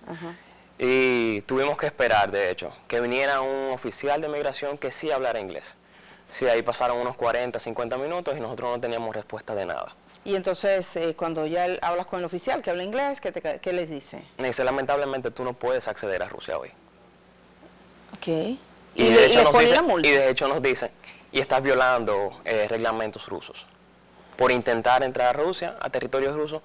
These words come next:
Speaker 2: sin visa. Por lo que tú y tu esposa van a ser multados".
Speaker 1: ¿Cuánto les pusieron de multa?
Speaker 2: Dos mil rublos.
Speaker 1: ¿Qué es?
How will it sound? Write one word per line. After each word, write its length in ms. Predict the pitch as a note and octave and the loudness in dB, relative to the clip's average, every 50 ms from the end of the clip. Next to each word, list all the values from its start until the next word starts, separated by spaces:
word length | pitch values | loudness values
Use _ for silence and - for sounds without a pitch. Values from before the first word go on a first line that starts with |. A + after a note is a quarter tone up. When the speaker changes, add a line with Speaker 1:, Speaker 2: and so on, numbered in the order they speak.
| _ _ | _ _
Speaker 2:
sin 340 | - - - - E3 D3+ C3+ | -4 -4 -2 -2 -2 -2 -2
visa. 280 | G#2+ F#2+ E2 - - - - _ _ - - - - - - - | -2 -4 -4 -6 -12 -16 -18 _ _ -20 -20 -20 -20 -20 -4 -2
Por 100 | C#3 C3 | 2 2
lo 80 | B2+ | 2
que 100 | B2 C#3 | 2 0
tú 100 | B2 - | -2 -2
y 40 | D3+ | -2
tu 80 | C#3+ D3+ | -2 -2
esposa 400 | C#3+ - - D#3 D3 D#3 D3+ A#2+ | -4 0 0 -2 0 0 -2 -2
van 140 | A#2 A#2 A#2 | -2 -2 -2
a 40 | |
ser 140 | A2+ - G2+ | -4 -4 -6
multados". 560 | G2 F#2 F2 - - - - - - - - - - - - - - - - | -8 -8 -8 -6 -8 -8 -8 -8 -12 -14 -20 -20 -20 -20 -20 -20 -20 -10 0
Speaker 1:
¿Cuánto 440 | - A3+ A3 A3+ A3 A#3+ A#3 G#3+ G#3 | 2 4 4 4 2 2 2 4 4
les 200 | G#3 G3+ G3 F#3+ | 4 2 2 0
pusieron 400 | - - F#3 F3+ - F3+ E3+ E3+ | -2 -6 -6 -2 -2 -2 -2 -2
de 60 | E3+ | -6
multa? 420 | E3 D#3+ D#3 D3+ C#3+ - - E3+ F3 - - - - - - - - - | -6 -6 -8 -10 -10 -12 -12 -14 -12 -14 -16 -16 -16 -20 -20 -20 -18 -4
Speaker 2:
Dos 220 | B2 A#2+ A2 - | -2 -2 0 0
mil 160 | B2 B2 A2+ | 0 0 0
rublos. 460 | F#2+ G2 F2+ - - - - - - - - - - - - - - | 0 -2 -4 -4 -6 -10 -12 -12 -16 -18 -20 -20 -20 -20 -20 -8 0
Speaker 1:
¿Qué 260 | - F#3+ F#3 F#3 G3 A#3 | 2 4 4 4 4 2
es? 100 | C4+ | 0